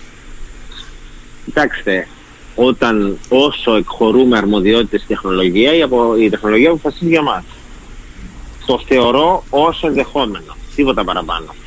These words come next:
Γιατί υπάρχει η επιμέλεια του εαυτού στην εικονι-, εικονιστική κοινωνία, το βιβλίο του,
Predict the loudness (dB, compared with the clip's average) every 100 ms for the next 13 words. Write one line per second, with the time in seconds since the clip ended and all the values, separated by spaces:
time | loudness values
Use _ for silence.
0 | -18 -6 0 0 2 2 2 2 2 2
1 | 0 -2 -6 -6 2 4 4 4 4 4
2 | 4 4 4 2 2 2 2 2 0 0
3 | 2 2 0 -2 -2 -2 -2 -4 -4 -2
4 | 0 2 0 0 0 2 2 2 2 2
5 | 2 2 2 6 6 4 2 2 2